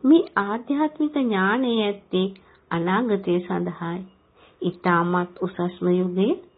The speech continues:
මෙම සංගම යුගයයි. කුමන හෝ පින්තූරයක ඔබ සංගම යුගය ගැන සඳහන්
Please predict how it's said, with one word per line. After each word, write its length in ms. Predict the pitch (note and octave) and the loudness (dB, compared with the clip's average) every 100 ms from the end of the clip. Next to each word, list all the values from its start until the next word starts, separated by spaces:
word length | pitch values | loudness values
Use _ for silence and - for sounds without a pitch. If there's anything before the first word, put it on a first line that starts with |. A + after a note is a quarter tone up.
| _ - | _ 0
මෙම 180 | A#3 D4+ | 4 4
සංගම 520 | D#4 A#3+ G#3 B3+ D#4+ | 4 2 2 2 2
යුගයයි. 540 | A#3 G3+ F3+ F#3 F3 E3+ - _ _ _ _ _ | 4 4 4 4 2 -4 -12 _ _ _ _ _
කුමන 300 | - B3 D#4 | 0 4 4
හෝ 220 | D#4+ D4+ D4+ | 4 4 2
පින්තූරයක 800 | D4+ A3+ A#3 C4+ B3 G#3+ G3 G3 E3 - _ - | 2 0 0 0 2 2 2 0 -8 -8 _ -6
ඔබ 260 | E3+ E3+ F#3 D#4 - _ _ - | -4 0 -2 -2 -8 _ _ -8
සංගම 480 | - G#3+ A#3 D#4 D#4+ | 0 2 2 4 4
යුගය 380 | C4 G#3 G#3 A3+ | 4 2 0 0
ගැන 240 | G#3 G#3+ G#3 | 0 0 -2
සඳහන් 600 | G3+ F#3+ E3+ F#3+ G#3 | -2 -2 0 0 0